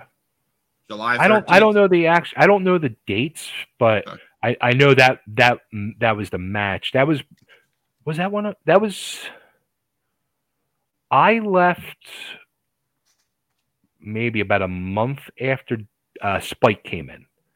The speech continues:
Speaker 1: Okay.
Speaker 2: So whenever Spike came in, in ninety-six, I left a short time after that.
Speaker 1: So was the guy that got onto you, was that Paul Heyman in the back that got onto you, or is that?
Speaker 2: Uh,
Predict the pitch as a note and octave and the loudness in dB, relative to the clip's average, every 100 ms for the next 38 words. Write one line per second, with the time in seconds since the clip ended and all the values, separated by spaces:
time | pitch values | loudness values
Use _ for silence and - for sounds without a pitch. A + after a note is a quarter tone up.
0 | _ - - D#2 - - - A2 G#2+ A2+ | _ -20 -18 -18 -18 -20 -6 -4 -2 -2
1 | B2+ - - A2 - - G2+ F#2+ F#2+ F#2+ | -4 -6 -4 -4 -4 -8 -6 -4 -6 -8
2 | - F#2 F2+ F#2+ F#2 F#2 - G2+ - F2+ | -12 -10 -8 -8 -8 -10 -10 -10 -8 -8
3 | F#2+ F#2 F#2 F#2 G2+ F2 F2+ E2 E2 - | -6 -8 -8 -10 -10 -10 -12 -10 -12 -14
4 | C#2 C#2 C#2 _ _ _ _ _ _ _ | -16 -16 -18 _ _ _ _ _ _ _
5 | _ _ C#3+ D#3 C#3+ D3+ C#3 D3 B2+ C3 | _ _ -6 -4 -4 -2 0 0 -2 -4
6 | C3 C#3 D3+ C3 G#2 F#2+ A2+ - A#2 A#2+ | 0 0 0 -6 -12 -6 -8 -6 -6 -6
7 | A#2 B2+ C3+ C3 A#2+ C3+ E3+ - A#2+ B2+ | -6 -8 -8 -10 -4 -2 -2 -6 -10 -8
8 | C3+ D3+ D#3 F3 D3+ A2 G#2 G2+ G2 F2+ | -6 -6 -8 -10 -10 -12 -14 -12 -12 -16
9 | _ _ _ - B2 B2 B2 A#2+ | _ _ _ 0 6 10 10 8